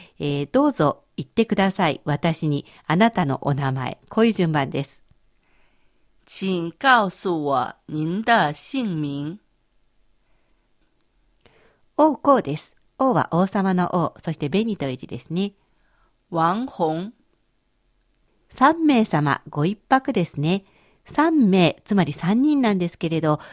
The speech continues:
Speaker 1: 三名様というふうに尊敬語になっていますから、三、ウェイ、ウェイという字を使ってください。ご一泊ですね。泊まるのは一泊。そうですね。是吗をつけます。中国語で言うと、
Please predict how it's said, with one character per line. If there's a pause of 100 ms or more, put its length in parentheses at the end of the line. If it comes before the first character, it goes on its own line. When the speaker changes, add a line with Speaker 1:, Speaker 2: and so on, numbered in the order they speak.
(120)
Speaker 1:
三
名
様 (100)
と
い
う
ふ
う
に
尊
敬
語
に
な
っ
て
い
ま
す
か
ら、 (300)
三、 (280)
ウ
ェ
イ、 (220)
ウ
ェ
イ
と
い
う
字
を
使
っ
て
く
だ
さ
い。 (760)
ご
一
泊
で
す
ね。 (480)
泊
ま
る
の
は
一
泊。
そ
う
で
す
ね。
是
吗 (100)
を
つ
け
ま
す。 (320)
中
国
語
で
言
う
と、